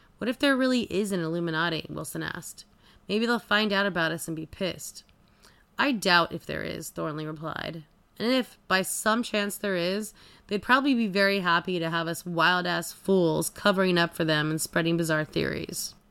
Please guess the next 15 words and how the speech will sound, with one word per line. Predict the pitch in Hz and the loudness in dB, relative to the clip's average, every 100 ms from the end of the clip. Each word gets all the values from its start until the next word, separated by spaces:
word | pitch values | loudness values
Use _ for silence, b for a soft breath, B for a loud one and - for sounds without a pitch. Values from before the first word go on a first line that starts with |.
| _ _ _ | _ _ _
So | - - | -12 -8
as | - 277 | -4 -2
it | 240 185 | 0 0
is, | 175 175 | 0 0
most | 175 208 220 | -2 -2 -4
of | 220 | -4
these | 202 196 | -2 -4
people | - 196 - 190 | -6 -8 -4 -2
that | 180 156 | 0 0
were | 180 | -2
involved | 156 175 165 165 165 160 | -2 -2 0 0 0 -2
in | 170 165 | -6 -6
Operation | 160 165 165 156 165 165 165 160 | -6 -6 -6 -4 -6 -6 -8 -8
Mindfuck | 156 156 160 160 - 170 160 - - B B B B B - | -6 -6 -6 -8 -6 -2 -2 -6 -16 B B B B B -2
had | 269 269 262 | 2 2 0